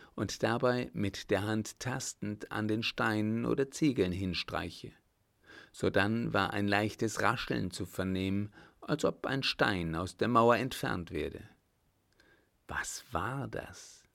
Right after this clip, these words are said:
Gab es hier vielleicht eine Doppelmauer?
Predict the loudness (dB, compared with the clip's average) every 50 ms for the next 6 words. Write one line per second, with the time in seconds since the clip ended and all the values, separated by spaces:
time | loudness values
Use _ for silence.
0 | _ _ _ _ _ _ _ _ _ -20 _ _ -4 -2 -2 -2 -2 -4 -4 -2
1 | -2 0 2 2 0 0 -2 -2 -2 0 2 0 0 -2 -2 -2 -2 -2 -2 -2
2 | -2 -2 -4 -2 -2 -2 -2 -2 -2 -2 -2 -2 -2 -4 -4 -6